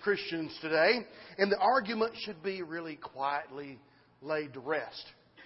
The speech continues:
Before we consider what women can't do biblically, we must talk about the elephant in the room. There's a large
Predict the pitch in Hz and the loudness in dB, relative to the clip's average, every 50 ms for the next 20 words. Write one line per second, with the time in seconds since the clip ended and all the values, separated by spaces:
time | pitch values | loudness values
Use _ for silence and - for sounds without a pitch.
0 | - - - - - - - - - - - - - - - - - _ _ _ | -20 -20 -18 -18 -18 -20 -20 -20 -20 -18 -18 -18 -20 -20 -20 -20 -20 _ _ _
1 | - - _ _ _ _ _ _ _ _ _ _ _ _ _ _ _ _ - 190 | -20 -20 _ _ _ _ _ _ _ _ _ _ _ _ _ _ _ _ -6 -2
2 | - - 262 269 277 285 269 - 226 - - - 254 262 247 208 190 165 147 165 | 6 8 8 10 10 8 4 2 2 0 2 6 8 10 10 10 8 6 6 8
3 | 208 214 185 175 170 214 220 196 175 165 160 165 - - - 226 233 220 - - | 8 8 8 8 6 6 8 8 6 2 0 -2 -4 -2 0 0 2 0 -2 -4
4 | - - - 151 175 180 180 - 180 190 196 151 165 156 165 156 143 127 139 139 | -10 -12 -6 -2 -2 -2 -2 0 -2 -2 -2 -2 -6 -8 -10 -10 -12 -12 -12 -14
5 | - _ _ _ _ _ _ _ _ _ _ _ _ _ _ _ _ _ _ - | -18 _ _ _ _ _ _ _ _ _ _ _ _ _ _ _ _ _ _ -4
6 | 170 208 214 208 220 262 254 - - - - 240 233 220 226 - 202 185 202 202 | -2 -2 0 4 4 4 4 4 0 6 10 12 12 12 12 8 10 12 12 12
7 | 190 196 - 170 185 - 202 196 208 202 185 - 208 190 190 185 180 175 170 180 | 12 8 2 -2 4 10 10 10 10 10 6 2 0 0 0 0 0 0 0 0
8 | 175 156 135 117 107 - - - - _ _ _ _ _ _ _ _ 415 427 415 | 0 0 -2 -4 -10 -20 -20 -20 -20 _ _ _ _ _ _ _ _ -20 -20 _
9 | 415 _ _ _ _ _ _ _ _ 320 _ _ _ _ _ _ _ _ _ _ | _ _ _ _ _ _ _ _ _ _ _ _ _ _ _ _ _ _ _ _
10 | _ _ _ _ _ _ _ _ _ _ _ _ _ _ _ _ _ _ _ _ | _ _ _ _ _ _ _ _ _ _ _ _ _ _ _ _ _ _ _ _
11 | _ _ _ _ _ - 180 208 202 208 196 208 220 240 254 254 247 247 | _ _ _ _ _ 4 4 6 6 8 8 10 12 12 12 12 12 10